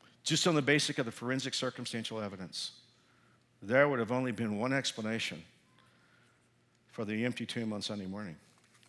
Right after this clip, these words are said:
The man came back to life. It's as simple as that. Hey, listen, guys, I used to debate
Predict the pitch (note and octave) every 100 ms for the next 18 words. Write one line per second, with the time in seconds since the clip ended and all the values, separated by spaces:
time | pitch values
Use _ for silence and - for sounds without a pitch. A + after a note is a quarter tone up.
0 | - - _ _ _ _ _ - _ -
1 | F#2 A#2 A#2 F#2 F#2+ G2 F#2 - E2+ G2+
2 | A2+ - - - - - - - - -
3 | _ _ _ _ _ - C3 - - -
4 | A2+ G#2 - E3+ - G#2+ G#2 - - -
5 | _ _ _ _ - - C#3+ C3 C#3 A#2+
6 | G#2+ A2+ A2+ B2 C#3+ - A2 G#2 A#2 A#2+
7 | C#3